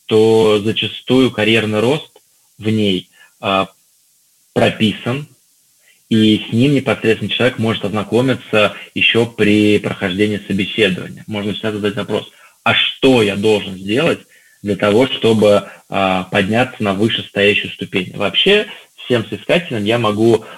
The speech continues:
а, смело рекомендовать, а, этот простой, открытый вопрос работодателю. А, какие перспективы моего карьерного роста и какие конкретные действия или цели я должен достичь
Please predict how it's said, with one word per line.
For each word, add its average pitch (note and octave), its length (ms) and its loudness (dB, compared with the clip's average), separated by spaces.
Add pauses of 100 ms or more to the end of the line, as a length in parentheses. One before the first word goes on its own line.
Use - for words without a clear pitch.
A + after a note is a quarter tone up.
(140)
а, F#2+ 420 0 (180)
смело A#2 440 4
рекомендовать, G2+ 840 -2 (340)
а, F#2+ 340 -4
этот A2+ 400 -4
простой, B2 760 0
открытый - 680 -6
вопрос G2+ 360 -2
работодателю. G2 800 -4 (400)
А, G2 440 -2 (100)
какие A#2 360 2
перспективы G#2 720 -2
моего G#2 300 0
карьерного G2 600 0
роста F#2+ 440 -8 (380)
и B2 100 2
какие B2 520 2
конкретные A2 1000 -2
действия B2+ 920 0 (340)
или B2 380 4
цели A2 420 2 (180)
я A2+ 140 0
должен G#2 360 0
достичь - 640 -6